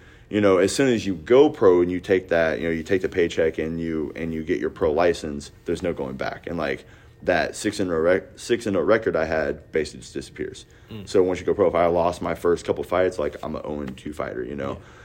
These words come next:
Speaker 2: Yeah.
Speaker 1: Uh, so that's what's, like, using the amateur to get experience and stuff, which with my guys, I try to get them a lot more of and,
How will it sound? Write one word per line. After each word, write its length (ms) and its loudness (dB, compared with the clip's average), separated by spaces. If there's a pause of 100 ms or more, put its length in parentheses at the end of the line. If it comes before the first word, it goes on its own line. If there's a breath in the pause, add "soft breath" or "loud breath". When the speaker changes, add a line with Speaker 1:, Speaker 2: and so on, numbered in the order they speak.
(140 loud breath)
Speaker 2:
Yeah. 80 -6
Speaker 1:
Uh, 420 0 (720)
so 440 4 (260)
that's 320 2
what's, 200 -2
like, 200 -2
using 460 -2
the 140 -2
amateur 240 -6
to 100 -6
get 140 -2
experience 800 -4 (400 loud breath)
and 160 -4
stuff, 340 0
which 200 -2
with 140 -4
my 200 2
guys, 240 -4
I 60 -2
try 220 -2
to 80 -2
get 180 -6
them 100 -10
a 60 -6
lot 200 -8
more 340 -2
of 280 -2
and, 240 -10